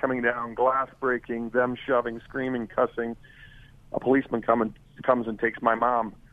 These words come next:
away at fourteen, and, uh,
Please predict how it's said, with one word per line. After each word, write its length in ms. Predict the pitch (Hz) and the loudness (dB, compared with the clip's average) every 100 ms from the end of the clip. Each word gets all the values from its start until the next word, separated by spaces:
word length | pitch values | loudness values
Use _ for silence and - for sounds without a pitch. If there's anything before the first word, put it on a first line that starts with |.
| - - - | -20 -12 -2
away 260 | 113 127 | 2 4
at 140 | 123 - | 2 -2
fourteen, 640 | 127 120 - 139 110 - - - - - | -4 -4 -6 -6 -6 -10 -16 -20 -20 -10
and, 400 | - 117 113 110 | -2 2 2 2
uh, 200 | 113 110 | 4 2